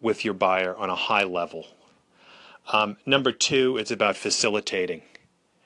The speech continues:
And that's a little bit about what we talked about, sending them information, bringing in a key stakeholder from your organization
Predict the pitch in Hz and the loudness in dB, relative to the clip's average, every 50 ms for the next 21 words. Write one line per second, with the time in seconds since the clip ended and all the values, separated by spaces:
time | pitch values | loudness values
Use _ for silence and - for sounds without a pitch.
0 | _ _ _ _ - - _ - 107 104 110 110 - - 117 117 127 127 110 104 | _ _ _ _ -20 -12 _ -2 0 2 2 0 0 0 0 0 0 2 2 2
1 | 101 95 92 95 95 101 98 98 110 101 95 - - 92 95 95 - - 90 92 | 2 2 2 0 0 0 -2 -4 -4 -4 -6 -4 -2 -2 -2 -2 -2 -2 -2 -2
2 | 92 - - - 113 107 110 110 110 107 101 101 101 98 - - 101 98 98 98 | -2 -2 0 2 2 2 2 0 -4 -4 -4 -4 -4 -6 -6 -4 0 2 2 2
3 | 98 - - - 101 98 92 87 - 113 113 117 117 110 107 104 101 98 - - | 4 2 0 -2 -4 -6 -2 2 4 4 6 4 4 4 2 2 2 0 -2 -6
4 | - 117 104 95 - - - 104 101 98 - 104 98 98 92 98 - - 104 95 | -8 -6 -4 -4 -2 0 2 2 2 0 0 -2 -2 -2 -2 -4 -4 -4 -4 -2
5 | 92 95 95 98 98 98 95 95 98 95 92 90 82 101 98 95 95 - - - | -2 -2 0 2 2 2 0 0 -2 -4 -4 -4 -2 -2 0 2 2 2 2 0
6 | 98 95 90 | -2 -6 -10